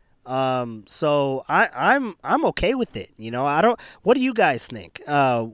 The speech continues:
what is your take on the Madison Bumgarner, uh, situation? Um,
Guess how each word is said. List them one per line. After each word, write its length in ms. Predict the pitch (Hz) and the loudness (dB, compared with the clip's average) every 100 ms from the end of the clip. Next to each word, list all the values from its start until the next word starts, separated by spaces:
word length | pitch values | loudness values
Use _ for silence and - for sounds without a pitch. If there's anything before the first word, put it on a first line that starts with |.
| - | -4
what 220 | 147 254 | 0 2
is 180 | 220 160 | 0 0
your 320 | 208 208 190 _ _ _ _ | 0 0 -2 _ _ _ _
take 420 | - 220 185 143 - | -8 -4 -4 -6 -6
on 140 | 160 170 | -4 -2
the 60 | |
Madison 420 | 151 151 147 147 | 0 0 0 -4
Bumgarner, 640 | 135 139 131 127 120 110 - | -4 -4 -4 -2 -4 -6 -8
uh, 240 | 123 117 107 | -6 -6 -6
situation? 680 | - 127 - 110 104 - - _ _ _ _ - | -8 -8 -6 -6 -6 -10 -16 _ _ _ _ -10
Um, 600 | 123 120 113 110 101 98 | -4 -2 0 -2 -6 -12